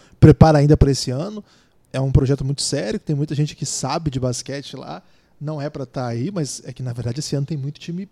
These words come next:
melhor. Brasília, que me calou, Lucas, eu tinha certeza que Brasília ia ser uma das piores equipes da competição,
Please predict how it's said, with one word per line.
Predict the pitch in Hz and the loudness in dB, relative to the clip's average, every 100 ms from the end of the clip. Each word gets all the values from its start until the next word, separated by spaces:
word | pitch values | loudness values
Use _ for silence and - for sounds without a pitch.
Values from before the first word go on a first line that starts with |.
| 208 | -12
melhor. | 233 214 151 147 _ _ _ _ _ _ - | -6 -2 -2 -4 _ _ _ _ _ _ -8
Brasília, | 147 240 247 165 175 311 427 | 0 2 2 0 -4 -4 -6
que | - 214 | -6 -4
me | 160 233 | 2 2
calou, | - 392 285 165 294 | 2 0 4 6 6
Lucas, | 226 - | 2 2
eu | 120 | -2
tinha | 233 | 0
certeza | - 311 - 175 277 294 | 0 -2 2 2 2 0
que | |
Brasília | 156 147 123 147 | 0 0 0 -2
ia | 190 | -2
ser | - - 160 | -4 -4 -4
uma | 208 202 | -4 -6
das | 175 | -4
piores | - 156 214 202 | 0 0 0 -4
equipes | 175 175 160 | -6 -8 -6
da | 156 | -4
competição, | 151 147 - 147 | -2 -4 -4 -6